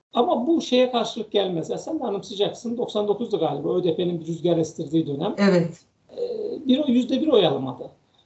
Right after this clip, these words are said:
Speaker 1: Yani sandığa gittiğiniz zaman o sandık üzerine kurulan demokrasilerde güçlü yapılar o seçmeni çekiyor. Politik kimliği ne olursa
Speaker 2: Hı hı.
Speaker 1: olsun.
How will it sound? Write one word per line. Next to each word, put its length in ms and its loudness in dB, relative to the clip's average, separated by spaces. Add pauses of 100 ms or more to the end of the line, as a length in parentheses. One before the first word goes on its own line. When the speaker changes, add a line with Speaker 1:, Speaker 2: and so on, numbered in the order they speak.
(120)
Speaker 1:
Yani 500 4
sandığa 1300 -6
gittiğiniz 500 -4
zaman 280 -6
o 40 -8
sandık 360 -6
üzerine 300 0
kurulan 300 0
demokrasilerde 840 0
güçlü 500 -2
yapılar 520 2
o 120 0
seçmeni 500 -2
çekiyor. 420 -4
Politik 300 -8
kimliği 320 -2
ne 80 -2
olursa 260 -2
Speaker 2:
Hı 40 4
hı. 60 4
Speaker 1:
olsun. 240 -4